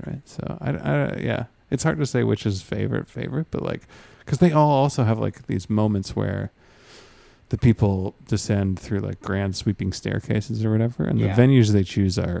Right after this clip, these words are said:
Speaker 1: insane. Like, the, each of those venues must be at minimum like, fifty thousand dollars just for the rental fee for the venue or whatever. Like, they're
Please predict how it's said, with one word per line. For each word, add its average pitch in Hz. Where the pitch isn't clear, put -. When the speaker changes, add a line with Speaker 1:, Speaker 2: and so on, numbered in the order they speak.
Speaker 1:
insane. 90
Like, 113
the, 123
each 156
of 123
those 107
venues 92
must 92
be -
at 101
minimum 92
like, 98
fifty -
thousand 92
dollars -
just -
for 104
the 98
rental 98
fee -
for -
the -
venue 101
or -
whatever. -
Like, 120
they're 113